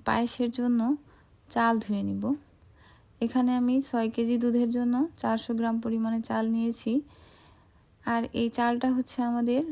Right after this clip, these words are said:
উম, জমিতে যে ধান হয়েছিল, সেই ধান থেকেই তৈরি করা চিনি গুঁড়া পোলাওর চাল। আমার চালটাও ধোয়া শেষের পথে, পানিটা ঝরিয়ে নিব।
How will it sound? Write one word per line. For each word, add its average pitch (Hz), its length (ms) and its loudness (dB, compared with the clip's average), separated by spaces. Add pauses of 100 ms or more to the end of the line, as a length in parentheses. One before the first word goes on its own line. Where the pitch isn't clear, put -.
(180)
উম, 220 460 -2
জমিতে 240 440 0
যে 240 120 0
ধান 220 260 -2
হয়েছিল, 247 520 0 (500)
সেই 220 200 -4
ধান 220 280 0
থেকেই 240 400 0
তৈরি 220 260 0
করা 214 260 -4 (600)
চিনি 233 320 0
গুঁড়া 214 180 -2
পোলাওর 208 380 -4
চাল। 208 260 -8 (3750)
আমার 233 220 -2
চালটাও 233 640 -2
ধোয়া 226 420 -2
শেষের 233 680 -4 (100)
পথে, 220 440 0 (3000)
পানিটা 233 340 0
ঝরিয়ে 226 340 2
নিব। 240 200 2